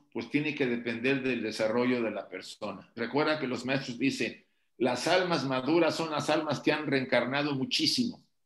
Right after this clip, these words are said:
Entonces, si entre nosotros hubiera gente muy desarrollada, vamos a hablar, por, pongo un ejemplo, ¿eh? No digo que así sea, eh, vamos a pensar en, eh,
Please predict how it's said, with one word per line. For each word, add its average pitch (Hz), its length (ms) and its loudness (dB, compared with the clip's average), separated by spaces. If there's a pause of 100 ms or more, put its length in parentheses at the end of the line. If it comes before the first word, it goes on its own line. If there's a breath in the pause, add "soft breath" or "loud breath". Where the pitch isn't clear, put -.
(960 soft breath)
Entonces, 160 560 0 (120)
si 143 240 6
entre 139 240 4
nosotros 180 540 4
hubiera 151 520 8
gente 143 680 0
muy 175 500 0
desarrollada, 147 580 4
vamos 160 260 2
a 135 60 4
hablar, 143 360 4 (880)
por, 110 300 -6
pongo 196 220 6
un 139 60 2
ejemplo, 107 520 -2
¿eh? 147 140 -2
No 120 140 -2
digo 135 220 2
que 98 80 -4
así 117 200 -6
sea, 110 360 -2 (420 soft breath)
eh, 117 540 -12 (680)
vamos 147 320 2
a 139 100 0
pensar 139 460 4
en, 113 400 0
eh, 98 320 -10